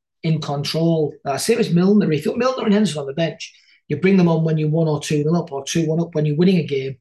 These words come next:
to consolidate your position and, and see it through with their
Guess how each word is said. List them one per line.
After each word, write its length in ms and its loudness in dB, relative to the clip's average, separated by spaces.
to 100 -8
consolidate 640 0
your 100 -6
position 400 -6
and, 220 -4
and 100 -6
see 220 -4
it 140 -12
through 200 4
with 160 0
their 400 0